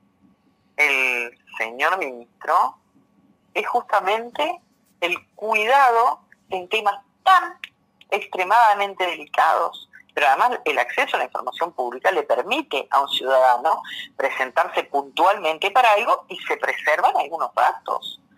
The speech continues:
No es abierto y volanteado a todos lados.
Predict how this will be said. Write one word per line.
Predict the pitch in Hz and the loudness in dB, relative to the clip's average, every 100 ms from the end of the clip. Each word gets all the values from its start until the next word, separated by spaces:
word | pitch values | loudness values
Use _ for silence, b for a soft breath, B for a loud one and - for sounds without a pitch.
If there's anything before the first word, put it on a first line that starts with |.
| B B _ | B B _
No | 214 240 | 2 2
es | 349 349 - | 2 -2 0
abierto | 156 170 196 196 185 | 0 2 0 0 0
y | 160 | 0
volanteado | 151 143 143 147 208 214 196 160 | 2 2 0 -2 0 4 4 4
a | 139 | 2
todos | 147 135 156 | 2 0 2
lados. | 247 - 156 135 - | 2 4 2 -2 -8